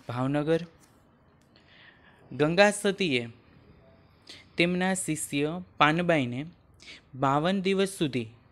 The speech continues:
એક એક રચના સંભળાવી હતી, જે ભજનો રૂપે પ્રચલિત છે. ગંગા, ગંગા સતી યોગમાર્ગી હતા. તેમની પાસેથી જ્ઞાન માર્ગની ઉત્તમ રચનાઓ મળે છે.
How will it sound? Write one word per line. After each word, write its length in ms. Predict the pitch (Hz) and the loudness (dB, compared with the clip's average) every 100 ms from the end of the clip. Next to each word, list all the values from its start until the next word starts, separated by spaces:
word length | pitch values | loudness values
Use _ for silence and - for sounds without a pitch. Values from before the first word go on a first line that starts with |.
| - | 0
એક 240 | 151 156 | 2 2
એક 160 | 196 196 | 0 2
રચના 440 | 151 147 156 160 | 0 0 0 -2
સંભળાવી 640 | 156 - 139 147 170 170 131 | -2 -2 -2 2 2 2 0
હતી, 280 | - 139 147 - - _ - | -2 -10 -12 -20 -20 _ -2
જે 120 | 151 | 0
ભજનો 540 | - 131 120 151 170 175 | 2 0 2 0 0 0
રૂપે 260 | 143 143 | -2 -2
પ્રચલિત 600 | 139 131 120 151 156 160 | -2 -4 -4 -4 -4 -4
છે. 280 | 165 - 185 202 _ _ _ - - - - - | -4 -4 -6 -8 _ _ _ -20 -20 -20 -20 -10
ગંગા, 400 | 127 151 160 185 185 - - | 0 0 4 4 4 -4 -8
ગંગા 340 | 139 156 180 | -4 2 2
સતી 560 | 185 190 180 185 185 185 _ _ _ | 2 -2 -2 -4 -4 -8 _ _ _
યોગમાર્ગી 840 | 131 147 156 170 165 170 165 170 170 | -2 0 2 0 2 2 0 0 0
હતા. 300 | 165 180 185 - _ _ _ _ - - - - | 0 -4 -6 -14 _ _ _ _ -20 -20 -20 2
તેમની 340 | 165 180 196 | 4 4 2
પાસેથી 680 | 202 160 147 156 147 160 165 | 2 0 0 -4 -2 0 -2
જ્ઞાન 460 | 143 123 139 151 170 | -2 -4 0 0 0
માર્ગની 420 | 165 156 151 156 | 0 -2 -2 -6
ઉત્તમ 460 | - 131 - 151 131 | -6 -8 -6 -4 -2
રચનાઓ 720 | 127 127 147 151 156 165 170 - _ _ _ _ _ _ - | -4 -4 -4 -2 -2 -4 -6 -14 _ _ _ _ _ _ -4
મળે 320 | 135 143 151 | 0 2 2
છે. 220 | 151 170 | 0 -8